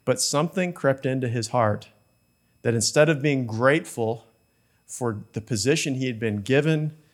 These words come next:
um, he wanted more. So he started ma-, having thoughts, and then he started making statements, and you can read in Isaiah the five "I wills"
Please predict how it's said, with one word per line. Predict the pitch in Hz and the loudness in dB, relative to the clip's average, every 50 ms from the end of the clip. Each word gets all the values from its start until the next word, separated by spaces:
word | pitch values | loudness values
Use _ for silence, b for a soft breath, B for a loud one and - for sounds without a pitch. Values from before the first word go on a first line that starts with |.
| b b b b _ | b b b b _
um, | - 107 104 104 104 104 107 104 - _ _ _ _ | -4 -2 0 0 0 -2 -4 -6 -10 _ _ _ _
he | - - 143 | -10 -8 -6
wanted | 139 120 113 113 113 110 110 | -6 -4 -4 -4 -4 -4 -6
more. | 110 117 135 175 196 160 131 123 - - _ _ _ _ _ _ _ _ _ _ _ _ _ _ _ _ _ - | -6 -6 -8 -8 -8 -10 -12 -16 -18 -20 _ _ _ _ _ _ _ _ _ _ _ _ _ _ _ _ _ -14
So | - - 104 | -10 -6 -6
he | 101 | -6
started | 101 - 123 120 117 110 107 104 | -4 -2 -2 -2 -2 -2 -4 -4
ma-, | 110 117 | -4 -4
having | 117 120 123 123 107 113 107 | -4 -4 -6 -6 -4 -4 -6
thoughts, | 107 - - 123 151 156 - - - - - | -6 -2 0 2 2 2 0 -2 -6 -8 -6
and | 101 104 | -4 -2
then | 139 | 0
he | 165 135 | -2 -2
started | - - 117 113 113 | -2 -2 0 0 0
making | 120 120 - 113 104 | -2 -2 -4 -6 -8
statements, | - - - 131 151 165 - 131 117 107 - - - | -6 -4 -2 -2 -2 -2 -4 -8 -10 -8 -8 -8 -6
and | 107 98 95 | -6 -6 -6
you | 92 92 - _ _ _ _ | -8 -10 -12 _ _ _ _
can | - 107 101 | -6 -2 -2
read | 107 117 110 | 0 0 2
in | 110 | 2
Isaiah | 107 107 101 101 117 117 113 | 2 2 2 4 4 4 4
the | 101 104 | 2 -2
five | 101 - - - - 120 127 135 110 | -2 -2 -2 -2 0 0 0 0 0
"I | 131 127 131 131 135 | -2 -2 0 2 2
wills" | 143 127 127 139 151 139 127 120 113 110 104 98 - - | 2 4 4 6 6 6 6 4 4 2 0 -2 -4 -6